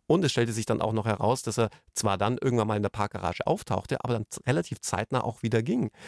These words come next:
Also die Parkgarage die ganze Zeit ohne Geschäftsführer war. Und,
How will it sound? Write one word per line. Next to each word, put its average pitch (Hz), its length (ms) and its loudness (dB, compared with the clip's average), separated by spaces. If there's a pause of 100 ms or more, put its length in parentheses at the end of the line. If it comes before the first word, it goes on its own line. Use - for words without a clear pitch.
(120)
Also 120 220 -2
die 117 120 -2
Parkgarage 143 720 0
die 113 80 -4
ganze 127 300 0
Zeit 135 320 2 (320)
ohne 131 240 6
Geschäftsführer 113 680 0
war. 127 260 2 (360)
Und, 190 320 4